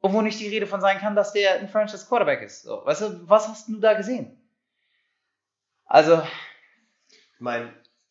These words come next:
Speaker 1: man muss
Speaker 2: Joe
Speaker 1: ihm, man muss ihm zugeben, man muss sagen, zwei Picks hat er geschafft.
Speaker 2: Mhm.
Speaker 1: Durchsage.
Speaker 2: Äh, man muss sagen,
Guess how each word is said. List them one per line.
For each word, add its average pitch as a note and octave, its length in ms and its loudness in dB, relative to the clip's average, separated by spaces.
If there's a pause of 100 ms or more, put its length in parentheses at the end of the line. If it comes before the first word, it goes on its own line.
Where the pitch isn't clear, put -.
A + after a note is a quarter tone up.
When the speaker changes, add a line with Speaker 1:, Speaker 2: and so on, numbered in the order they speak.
(800)
Speaker 1:
man F3+ 160 4
muss G#3+ 100 0
Speaker 2:
Joe G#3+ 80 -2
Speaker 1:
ihm, F3 80 -6
man F3 100 -12
muss F#3+ 160 -8
ihm E3 300 -18
zugeben, D#3+ 560 -10
man D#3+ 140 -12
muss D#3+ 100 -14
sagen, D#3 560 -4
zwei F#3 180 0
Picks F3+ 200 -12
hat D3+ 80 -6
er A#2+ 80 -2
geschafft. - 240 -16 (420)
Speaker 2:
Mhm. G#2+ 220 -20 (1120)
Speaker 1:
Durchsage. - 440 -12 (1000)
Speaker 2:
Äh, G#2+ 240 -8
man G#2+ 200 -16
muss A2 160 -20
sagen, G#2+ 500 -16